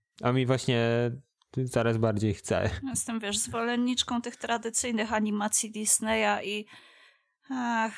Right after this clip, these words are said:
Speaker 2: no ale domyślam się, że to już najwy-, najwyraźniej nie jest skierowane do mnie. Nie jestem targetem, jeśli chodzi o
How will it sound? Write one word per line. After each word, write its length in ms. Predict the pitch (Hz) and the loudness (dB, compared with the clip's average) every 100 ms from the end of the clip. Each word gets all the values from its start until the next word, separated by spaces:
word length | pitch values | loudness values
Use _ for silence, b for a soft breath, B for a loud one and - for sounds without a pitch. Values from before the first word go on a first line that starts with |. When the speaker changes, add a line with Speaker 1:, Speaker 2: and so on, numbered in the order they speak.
| - 302 | -6 2
Speaker 2:
no 100 | 311 | 4
ale 220 | 294 269 | 4 4
domyślam 460 | 269 262 262 247 | 4 4 2 0
się, 160 | 233 233 | 0 -2
że 140 | 226 | -4
to 200 | 226 220 | -4 -4
już 200 | 214 - - - 226 226 233 | -2 -4 -6 -14 -14 -16 -10
najwy-, 500 | 220 233 240 233 233 | -2 0 0 0 0
najwyraźniej 580 | 233 233 240 226 247 226 | 2 2 0 2 2 2
nie 100 | 226 | 0
jest 140 | 226 | 0
skierowane 580 | - 226 220 233 208 208 | 0 -2 -2 -2 -2 0
do 180 | 196 170 | 2 0
mnie. 360 | 160 160 165 - _ - | -2 -6 -8 -12 _ -6
Nie 120 | 196 | -2
jestem 580 | 190 - 180 180 180 196 - | 2 0 -2 -4 -6 -10 -2
targetem, 680 | 208 202 208 196 - 170 175 | 0 2 2 2 0 -4 -2
jeśli 260 | 180 - | -4 -4
chodzi 400 | 185 185 175 180 | -4 -6 -4 -6
o 260 | - 180 | -2 0